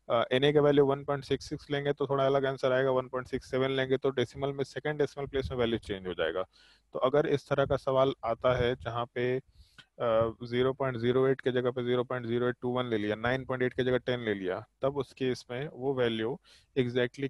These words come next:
कितने के बराबर value output देगा, ये जरूर बताया जाएगा, या फिर R का value zero point zero eight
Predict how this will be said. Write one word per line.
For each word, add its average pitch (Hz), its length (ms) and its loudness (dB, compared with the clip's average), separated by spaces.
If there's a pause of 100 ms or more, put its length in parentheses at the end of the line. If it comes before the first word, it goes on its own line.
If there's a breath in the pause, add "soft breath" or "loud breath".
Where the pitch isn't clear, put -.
कितने 139 320 -4
के 143 100 -2
बराबर 123 320 2
value 120 300 0
output 117 340 -4
देगा, 123 360 0
ये 127 180 -2
जरूर 123 260 0
बताया 113 300 0
जाएगा, 117 200 0
या 123 320 2
फिर 104 280 -4 (600 soft breath)
R 131 180 2
का 139 140 -2
value 131 260 0
zero 123 220 -2
point 131 280 -4
zero 123 340 0
eight 123 220 -4